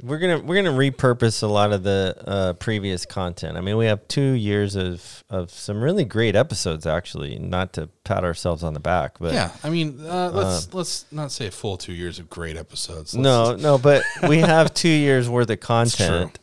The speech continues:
Speaker 1: and we have some great episodes.
Speaker 2: Yeah.
Speaker 1: If
Speaker 2: <laughs> Yeah.
Speaker 1: and, uh, um, we just felt like, why, why the rebrand, right? We felt like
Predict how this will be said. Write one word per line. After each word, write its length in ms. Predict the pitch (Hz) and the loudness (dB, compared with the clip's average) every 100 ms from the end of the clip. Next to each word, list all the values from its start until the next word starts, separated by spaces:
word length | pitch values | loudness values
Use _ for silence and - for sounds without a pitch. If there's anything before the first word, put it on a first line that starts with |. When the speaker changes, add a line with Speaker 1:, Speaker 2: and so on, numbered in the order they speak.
| - | -4
Speaker 1:
and 180 | 107 107 | -2 0
we 140 | 110 | 0
have 260 | 120 117 117 | 2 0 0
some 500 | - - 120 120 117 | -4 0 0 0 0
great 320 | 107 104 104 | 0 0 0
episodes. 840 | 101 95 98 92 92 85 87 123 | 0 0 -2 -4 0 2 0 0
Speaker 2:
Yeah. 260 | 151 123 104 | -2 -2 -2
Speaker 1:
If 160 | 107 107 | -4 -4
Speaker 2:
<laughs> 800 | 139 127 107 98 127 95 - - | -6 -4 -4 -2 -6 -8 -12 -10
Yeah. 220 | 127 98 - - | -10 -10 -12 -4
Speaker 1:
and, 340 | 107 104 98 | -2 0 0
uh, 460 | 101 98 95 92 90 - - 76 - | -2 0 -2 -2 -4 -8 -18 -20 -12
um, 560 | 101 92 87 85 82 - | -6 -4 -2 -4 -6 -4
we 140 | 107 | -2
just 240 | 127 139 - | 2 2 2
felt 200 | 143 107 | 2 4
like, 440 | 120 120 - - _ _ _ - | 4 2 -2 -14 _ _ _ -14
why, 640 | 104 107 101 104 117 123 | -10 -8 -8 0 2 4
why 420 | - 101 110 131 143 | 2 -2 2 4 4
the 100 | 127 | 2
rebrand, 800 | 104 113 104 90 82 73 73 - - | 2 2 2 2 0 -2 -6 -12 -6
right? 240 | 87 90 | -2 -2
We 100 | 80 | -2
felt 300 | 104 123 120 | 0 2 2
like 340 | 78 110 104 | 2 0 -2